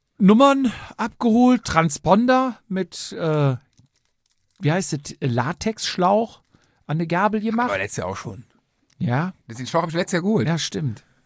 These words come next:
Speaker 2: Das ist die Reste,
Speaker 1: Und
Speaker 2: die ich noch hab.
Speaker 1: und dann, ja, dann haben wir so ein bisschen das Elite-Rennen uns angeguckt. Die Elite ist vor uns gefahren. Und da mussten wir feststellen, dass da einer doch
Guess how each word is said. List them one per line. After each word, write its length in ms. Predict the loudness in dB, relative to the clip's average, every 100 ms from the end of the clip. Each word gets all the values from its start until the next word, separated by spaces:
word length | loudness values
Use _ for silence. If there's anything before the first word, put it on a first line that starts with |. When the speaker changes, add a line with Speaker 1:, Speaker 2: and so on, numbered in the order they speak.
| -10
Speaker 2:
Das 100 | -4
ist 160 | -2 0
die 80 |
Reste, 260 | 2 2 2
Speaker 1:
Und 60 | -2
Speaker 2:
die 40 |
ich 60 | 0
noch 80 | -4
hab. 180 | -4 -14 _ _ 0
Speaker 1:
und 320 | 0 2 2
dann, 560 | 2 2 0 -2 -4 -12 _ _ _ _ _
ja, 260 | 4 4 6
dann 180 | 4
haben 140 | 2 2
wir 80 | 2
so 100 | 0
ein 120 | -2
bisschen 440 | -2 -4 -4 -2
das 280 | -2 -2 -4
Elite-Rennen 720 | -6 -4 -4 -4 -4 -2 -2
uns 160 | -4 -4
angeguckt. 480 | -6 -6 -4 -6 -4
Die 80 |
Elite 280 | -4 -6 -4
ist 120 | -6 -4
vor 200 | -2 -2
uns 180 | -4
gefahren. 520 | -8 -6 -2 0 -2 -6 -20 -20 -20 -20 _
Und 240 | -2 2
da 160 | 4 4
mussten 300 | 2 -2 -2
wir 80 | -4
feststellen, 580 | -2 -4 -4 -6 -6 -4
dass 220 | -4 -2
da 140 | -4
einer 440 | -4 -4 -2 -2 -2
doch 380 | 0 0 -2